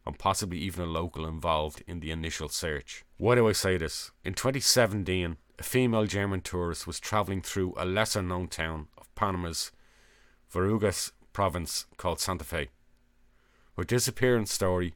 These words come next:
is eye-opening and should be a message and caution to travellers in this area. After she was found alive,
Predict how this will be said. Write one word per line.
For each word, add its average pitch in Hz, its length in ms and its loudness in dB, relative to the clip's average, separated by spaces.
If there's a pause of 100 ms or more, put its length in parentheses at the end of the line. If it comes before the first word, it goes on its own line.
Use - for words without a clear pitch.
(240)
is 85 140 -6
eye-opening 90 520 2 (220)
and 92 80 -6
should 92 160 -2
be 90 100 2
a 85 60 0
message 90 640 -4
and 87 140 -6
caution 87 500 -2 (400)
to - 80 -18
travellers 85 680 0 (760)
in 101 160 0
this 87 180 -4
area. 73 320 -2 (240)
After 117 260 4
she 135 200 0
was 117 180 0
found 107 300 0
alive, 87 560 0